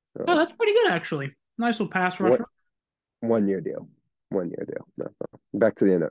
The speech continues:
Speaker 1: N-, back to the N B A.
Speaker 2: <laughs>
Speaker 1: What, what is your, uh, three and six, Colby? <laughs>
Speaker 2: Well, I'm, I'll agree with you, and I'll say those could be our two series. I would flip 'em, though, 'cause I think Memphis is holding on to three. Um, but actually, you know what? Just to be different,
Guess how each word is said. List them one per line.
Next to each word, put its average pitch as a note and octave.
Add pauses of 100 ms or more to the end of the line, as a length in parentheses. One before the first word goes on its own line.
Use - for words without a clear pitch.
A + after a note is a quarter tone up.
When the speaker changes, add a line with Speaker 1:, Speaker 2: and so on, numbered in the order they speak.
Speaker 1:
N-, D3
back F3+
to C3
the G#2
N F#2+
B E2+
A. D2
Speaker 2:
<laughs> C3+
Speaker 1:
What, D#3
what F#3
is D#3
your, D#3
uh, B2+
three A2
and G2
six, -
Colby? - (120)
<laughs> - (2000)
Speaker 2:
Well, F#3+
I'm, C#4
I'll C4+
agree A3
with G#3+
you, F#3+
and F3+
I'll -
say G3+
those F#3
could F3
be E3+
our D3+
two F3+
series. D#3+
I D3
would D#3+
flip E3
'em, C#3+
though, C3
'cause -
I D#3
think C3+
Memphis C#3
is D3
holding C#3
on C3+
to C3+
three. C#3 (560)
Um, D#3+ (2500)
but A#3
actually, D4
you C#4
know C4+
what? B3+
Just D4
to A#3
be G3+
different, E3+